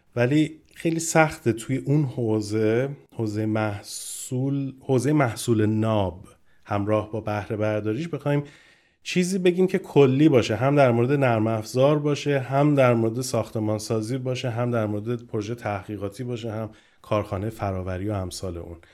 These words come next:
به همین خاطر هم باز خیلی موضوع ایدئالی نمیشه برای ما، در حالی که این ور تو زاویهٔ دید توسعه و تغییر می‌تونیم چیزایی به وجود بیاریم که برای همه وجود داشته باشه. اون لایهٔ محصوله بهتره بره توی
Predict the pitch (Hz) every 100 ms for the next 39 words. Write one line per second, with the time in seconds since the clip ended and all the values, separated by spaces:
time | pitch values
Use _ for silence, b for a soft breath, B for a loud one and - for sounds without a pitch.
0 | b b b b - 151 123 151 147 143
1 | 143 - 160 160 160 156 139 131 147 123
2 | 131 139 113 113 120 135 147 147 143 139
3 | 135 135 131 127 127 120 123 127 160 151
4 | 160 170 143 139 135 131 120 117 117 117
5 | 117 123 123 120 120 120 120 120 117 120
6 | - 117 113 131 156 156 156 160 151 120
7 | 139 143 127 139 135 139 139 127 120 107
8 | 117 127 127 B B 110 104 120 127 123
9 | 120 139 135 90 87 - 85 85 90 -
10 | b b b b b - 190 240 226 -
11 | 165 170 170 175 165 160 156 - 175 165
12 | 185 180 160 - - 156 170 180 165 170
13 | 175 175 - 160 160 160 156